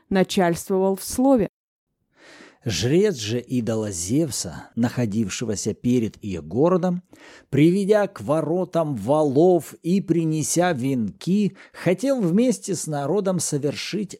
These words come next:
Speaker 2: жертвоприношение. Но апостолы Варнава и Павел,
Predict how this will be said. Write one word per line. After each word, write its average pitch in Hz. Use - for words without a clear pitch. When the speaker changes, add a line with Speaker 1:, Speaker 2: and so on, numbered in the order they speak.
Speaker 2:
жертвоприношение. 135
Но 131
апостолы 139
Варнава 160
и 151
Павел, 202